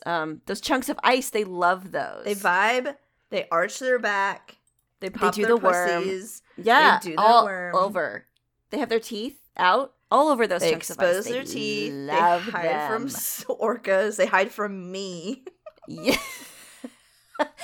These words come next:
Speaker 1: They're like, "Our greatest fear is not our eyeball popping out. It's this woman who wants our fucking teeth."
Speaker 2: Hey, hey, hey, hey. I'll only
Speaker 1: <laughs>
Speaker 2: take, I'll only take what is gifted to me by
Speaker 1: <laughs>
Speaker 2: the universe.
Speaker 1: Okay.
Speaker 2: I would never take it without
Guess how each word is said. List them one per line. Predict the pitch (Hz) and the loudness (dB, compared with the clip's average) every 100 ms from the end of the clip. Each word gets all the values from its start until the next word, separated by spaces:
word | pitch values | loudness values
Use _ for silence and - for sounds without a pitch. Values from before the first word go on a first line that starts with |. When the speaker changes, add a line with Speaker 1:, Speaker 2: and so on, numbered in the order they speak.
| 698 508 | -12 -10
Speaker 1:
They're | - 240 | 0 4
like, | 262 - - - | 6 4 2 10
"Our | 240 262 | 10 10
greatest | 233 240 262 269 - | 6 6 6 4 -2
fear | 190 202 254 440 - 330 - 277 | 0 4 6 4 0 -10 -8 6
is | 240 247 | 6 10
not | 247 | 10
our | 220 | 12
eyeball | 220 240 220 | 12 12 8
popping | 190 185 175 | 8 2 2
out. | 170 165 | 2 4
It's | 196 - | 2 -2
this | - | -6
woman | 196 214 175 | -2 -2 0
who | 196 | -4
wants | 180 185 185 | -2 -2 -2
our | 180 | -6
fucking | _ 208 185 175 170 | _ -2 0 -6 -10
teeth." | 170 202 165 - 233 - - _ - _ - 1077 | -10 -12 -12 -14 -18 -20 -20 _ -20 _ 4 4
Speaker 2:
Hey, | 1077 605 | 6 4
hey, | 622 - 208 | 4 2 2
hey, | - | -2
hey. | - - - - | -2 -4 -6 -2
I'll | - 202 | 0 0
only | 269 302 285 | -2 -2 -4
Speaker 1:
<laughs> | |
Speaker 2:
take, | - 240 220 _ | -2 -6 -6 _
I'll | 196 220 | -2 -2
only | 277 381 | -2 -8
take | 311 262 240 | -8 -8 -4
what | 208 | -6
is | 208 | -6
gifted | - 175 - - - | -8 -10 -10 -20 -18
to | 175 | -16
me | 143 - 180 | -16 -16 -12
by | 175 165 156 143 - - - | -2 0 0 0 0 -2 -10
Speaker 1:
<laughs> | - _ | -12 _
Speaker 2:
the | 190 | -16
universe. | 170 160 147 143 - - - _ _ _ - | -14 -12 -8 -8 -10 -16 -20 _ _ _ -14
Speaker 1:
Okay. | 240 185 - 185 _ | -8 -6 -6 -10 _
Speaker 2:
I | 190 | -14
would | 190 | -8
never | 196 226 | -10 -10
take | 240 185 190 | -6 -6 -6
it | 170 | -10
without | 180 180 147 131 87 | -10 -6 -4 -4 -8